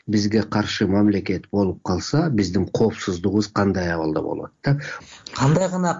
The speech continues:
Speaker 2: кооптонуу болбосун, чоочулоо болбосун, ошол чоочулоонун негизинде эгемен мамлекетке кол салуунун өзү эмнени түшүндүрүп атат? Анткени Украина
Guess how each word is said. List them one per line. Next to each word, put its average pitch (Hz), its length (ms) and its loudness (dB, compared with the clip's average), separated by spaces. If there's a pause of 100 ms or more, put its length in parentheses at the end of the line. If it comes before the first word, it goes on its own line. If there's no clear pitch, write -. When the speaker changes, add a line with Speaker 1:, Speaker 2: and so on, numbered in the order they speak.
Speaker 2:
кооптонуу 175 500 0
болбосун, 151 640 2
чоочулоо 156 580 4
болбосун, 131 720 -2 (340)
ошол 143 360 2
чоочулоонун 156 540 4
негизинде 143 920 2 (320)
эгемен 147 360 2
мамлекетке 139 1080 2 (180)
кол 147 200 2
салуунун 143 460 4
өзү 151 260 2
эмнени 147 360 4
түшүндүрүп 156 420 0
атат? - 180 -2
Анткени 139 640 2 (560)
Украина 143 1080 2